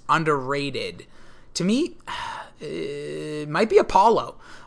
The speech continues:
Uh, Apollo's one of those guys that we're starting to see a little bit more. And don't forget, there's another guy you're just starting to see more of. Like, you don't think he would wanna leave? But anyways, I think he might be one of those underrated guys. If given the right character, he might be able to really turn some heads. He's great in the ring.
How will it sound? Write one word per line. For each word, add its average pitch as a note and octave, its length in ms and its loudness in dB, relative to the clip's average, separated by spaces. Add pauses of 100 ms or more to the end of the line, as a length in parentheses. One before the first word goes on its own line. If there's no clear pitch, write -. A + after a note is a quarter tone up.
(100)
Uh, E3 160 6
Apollo's F#3+ 420 6
one G#3 120 4
of G#3+ 60 4
those G#3 180 8
guys F#3 300 6
that D#3 200 2
we're E3 100 2
starting F3 280 2
to F3+ 40 -2
see F#3+ 160 -2
a F3 60 6
little E3+ 240 6
bit E3+ 180 4
more. E3 220 6
And D#3+ 80 -4
don't E3 100 4
forget, G3 220 2
there's F3 160 6
another A3 240 8
guy E3+ 200 6
you're D3+ 140 2
just D3+ 140 -4
starting C#3 260 -2
to E3+ 60 -2
see G#3+ 160 2
more A3+ 260 8
of. F3+ 300 8
Like, C#3+ 320 0
you A#2+ 100 -4
don't A#2+ 80 -6
think C#3 140 -8
he D#3 100 0
would D#3+ 120 2
wanna F3 180 4
leave? G3+ 320 2 (160)
But F#3 140 6
anyways, D3 260 0
I D3+ 120 0
think A3+ 180 0
he A#3 260 0
might G#3 280 4
be A3+ 100 2
one G#3 120 6
of G#3 60 6
those F#3+ 100 6
underrated F#3+ 440 2
guys. E3+ 380 6
If - 120 -8 (240)
given G3 160 4
the G#3 80 8
right G3 180 8
character, E3+ 480 4
he D3+ 140 -4
might D#3+ 220 0
be D#3 160 -2
able D3+ 180 -2
to C#3 100 -4
really D3 360 0 (260)
turn E3+ 240 4
some D#3 120 0
heads. D#3 280 4
He's D3 160 -6
great E3 220 4
in G3+ 60 0
the G3 80 6
ring. D#3+ 380 2